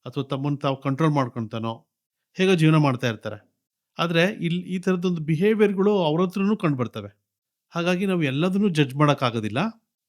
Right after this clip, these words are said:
ನನ್ ಸಜೆಷನ್ ಏನು ಅಂತ ಹೇಳಿದ್ರೆ ಈ ತರದೊಂದು ಬಿಹೇವಿಯರ್ ಯಾವ್ದೇ ಒಂದು ವ್ಯಕ್ತಿನಲ್ಲಿ ಕಂಡು ಬಂದ್ರೆ ನೀವು ಅವನಿಂದ ದೂರ ಇರಿ ಸಾಕು,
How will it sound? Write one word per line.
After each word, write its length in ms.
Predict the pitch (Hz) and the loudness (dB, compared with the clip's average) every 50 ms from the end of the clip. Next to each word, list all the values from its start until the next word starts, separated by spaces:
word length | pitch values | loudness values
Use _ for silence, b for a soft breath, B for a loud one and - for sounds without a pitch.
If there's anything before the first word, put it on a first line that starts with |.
| _ _ - | _ _ -4
ನನ್ 160 | 147 151 151 | -2 -2 0
ಸಜೆಷನ್ 480 | 151 - 156 151 202 240 233 - 226 196 | 0 0 0 2 2 2 2 2 2 2
ಏನು 200 | 180 160 147 135 | 2 2 2 0
ಅಂತ 200 | 120 113 113 120 | -2 -4 -6 -6
ಹೇಳಿದ್ರೆ 380 | 107 104 101 104 120 160 185 - _ _ - | -6 -6 -6 -6 -6 -6 -6 -8 _ _ -6
ಈ 140 | 180 202 | -4 -2
ತರದೊಂದು 420 | 190 196 208 196 180 185 185 180 175 | 0 0 0 0 0 0 0 -2 -2
ಬಿಹೇವಿಯರ್ 600 | 156 147 156 135 175 196 208 208 196 202 196 185 | 0 -2 0 2 2 2 2 2 2 2 2 2
ಯಾವ್ದೇ 280 | 170 143 131 143 151 175 | 2 0 0 2 2 2
ಒಂದು 280 | 180 180 175 165 165 | 2 2 2 2 0
ವ್ಯಕ್ತಿನಲ್ಲಿ 500 | 151 139 135 131 - - 165 160 156 151 | 0 0 -2 -4 -2 0 2 2 2 2
ಕಂಡು 240 | - - 131 135 147 | 0 0 0 0 2
ಬಂದ್ರೆ 440 | 139 139 117 107 101 104 110 143 185 - _ _ - | 2 0 0 -2 -4 -6 -8 -8 -8 -12 _ _ 0
ನೀವು 260 | 165 180 185 190 - - | 2 2 2 2 0 -2
ಅವನಿಂದ 340 | 151 156 160 160 160 160 190 233 254 247 - _ _ _ _ _ - 143 131 | 0 2 4 4 2 2 0 -2 -4 -6 -10 _ _ _ _ _ -6 2 4
ದೂರ 180 | 175 214 220 | 6 6 8
ಇರಿ 260 | 196 170 135 117 110 104 | 6 6 4 2 0 -4
ಸಾಕು, 460 | - - 110 104 - _ - - | -8 -10 -10 -10 -10 _ -20 -20